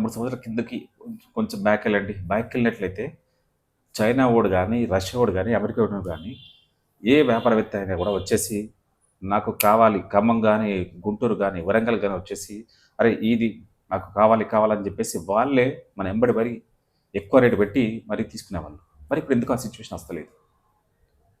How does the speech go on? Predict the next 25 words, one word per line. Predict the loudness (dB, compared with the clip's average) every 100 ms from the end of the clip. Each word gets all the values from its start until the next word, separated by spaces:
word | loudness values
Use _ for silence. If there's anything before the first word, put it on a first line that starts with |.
| _ _ _ -6
ఎందుకోసం | -2 0 0
కొనట్లేరు? | 0 -4 -6 -12 -16 _ _ _
దానికి | -6 -4 -2 -4 -6 -16 _
గల | -8 -2
ప్రధాన | -2 0 -2 -2
కారణం | -4 -4 -8 -14 _ _ _ _ _ _ _ _ _ _ _ _ _ _ _
ఏంటంటే | -6 -2 -2
ఒకటే | -2 -2
ఒకటి, | -4 -8 -16 -20 -20 -10
అవశేషాలు | -8 -6 -8 -8 -6 -4
అనేది | -4 -4
ఉండడం, | -2 -2 -4 -12 _ _ _ _ _ _ -4
మందులలో | 0 2 0 0 -4 -8 _ _ _ _ -6
ఆ | -6 -6
మందులు | -2 0 0 -2 -8 _ _ _ _
ఏవైతే | -2 -2 -2
ఉన్నాయో | -6 -4 -4 -2 -2
అవశేషాలు | -2 -4 -4 -4
ఉన్నాయి | -4 -4
కాబట్టి | -6 -8
మేము | -10 -8
కొనట్లేము. | -6 -6 -8 -8 -20 -20 -20 _ _
So | _ -4
అంతే | -4
కదా. | -6 -8